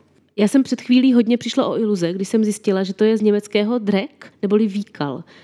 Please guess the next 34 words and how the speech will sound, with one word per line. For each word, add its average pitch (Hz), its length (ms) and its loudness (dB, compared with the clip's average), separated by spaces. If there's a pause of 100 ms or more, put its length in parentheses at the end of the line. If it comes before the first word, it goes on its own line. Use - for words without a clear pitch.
(140)
Tudíž 233 420 -2
"je 214 120 4
to 262 120 0
na 247 100 0
draka", 214 500 -4 (280)
"je 202 80 2
to 208 120 0
na 202 80 0
hovno". 180 380 -2 (640)
Tak, - 180 -2
ano, 202 160 -2
a - 40 -4
Hermiona 240 340 2
tady 262 200 -4 (100)
Ronovi 233 280 0
kulantně 233 480 0
připomene, 190 640 -4
že 190 160 0
je 208 80 2
sice 214 240 -4
chudý, 180 460 -2
ale 190 240 -4
ona 208 240 -2
má 208 400 -4
ruce 220 260 0
plné 208 300 -2
boláků 185 680 -4 (420)
a 180 240 -2
pak 202 180 -6
vyhlásí 196 480 -4
teda 196 300 -4 (240)
válku 185 600 -2
Rytě 190 280 -2
Holoubkové. 165 640 -6